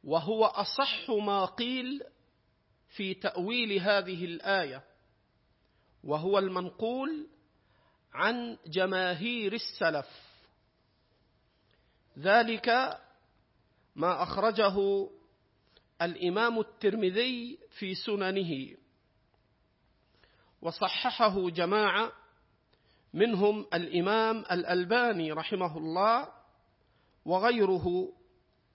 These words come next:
كالحاكم والترمذي نفسه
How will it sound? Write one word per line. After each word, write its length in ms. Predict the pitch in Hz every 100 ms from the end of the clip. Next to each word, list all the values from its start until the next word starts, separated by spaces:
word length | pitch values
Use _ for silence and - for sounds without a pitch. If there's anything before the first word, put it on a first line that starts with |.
| _ _ _ _ _ _ _
كالحاكم 840 | 151 156 - 208 202 202 185 180 - _ _ _ _ _ _ _ _ _ _ _ _ _ _ _ _
والترمذي 1900 | - 143 175 180 180 - - - _ _ _ _ 170 - 190 185 185 220 202
نفسه 580 | 185 196 190 - 202 185